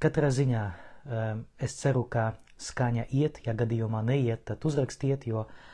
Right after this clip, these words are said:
eh, ja, mm, translācija notiek no mana telefona, tad, tad gadījumā, eh, noteikti es redzu, kas tiek rakstīts. Un arī pēc tam, kad šī translācija beigsies,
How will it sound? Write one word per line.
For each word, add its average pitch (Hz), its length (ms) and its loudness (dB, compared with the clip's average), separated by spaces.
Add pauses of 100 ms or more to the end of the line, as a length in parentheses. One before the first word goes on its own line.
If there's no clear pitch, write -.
(320)
eh, 113 420 0 (120)
ja, 113 180 2 (400)
mm, 110 720 -4
translācija 123 580 2
notiek 120 400 0
no 113 80 0
mana 113 220 2
telefona, 123 640 2 (540)
tad, 113 220 0
tad 120 160 2
gadījumā, 113 720 2 (800)
eh, 113 320 0
noteikti 120 520 2
es 113 160 0
redzu, 117 280 4
kas - 200 -2
tiek 110 240 -2
rakstīts. 147 560 0 (920)
Un 151 360 4
arī 147 360 4 (240)
pēc 123 240 2
tam, 156 240 4
kad 120 160 0
šī 117 320 0
translācija 120 800 0
beigsies, 139 720 2